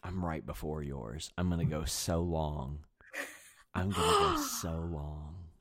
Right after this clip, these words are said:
Speaker 1: Denise.
Speaker 2: You would do that to me, and I'm just sitting there waiting like a
Speaker 1: <laughs>
Speaker 2: nun. <laughs>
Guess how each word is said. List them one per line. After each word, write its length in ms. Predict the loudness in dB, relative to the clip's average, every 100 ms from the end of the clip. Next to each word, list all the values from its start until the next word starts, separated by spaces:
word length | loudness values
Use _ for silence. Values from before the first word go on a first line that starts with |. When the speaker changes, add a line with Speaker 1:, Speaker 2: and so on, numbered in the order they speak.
| -10
Speaker 1:
Denise. 640 | -8 -6 -8 -10 -14 -14 6
Speaker 2:
You 120 | 10
would 160 | 12 12
do 160 | 10
that 260 | 12 10 8
to 100 | 8
me, 200 | 8 8
and 100 | 8
I'm 160 | 6
just 220 | 6 4 4
sitting 260 | 4 4
there 180 | 6 6
waiting 380 | 10 12 12 8
like 220 | 4 8
a 20 |
Speaker 1:
<laughs> 0 |
Speaker 2:
nun. 460 | 12 12 12 12
<laughs> 60 | 10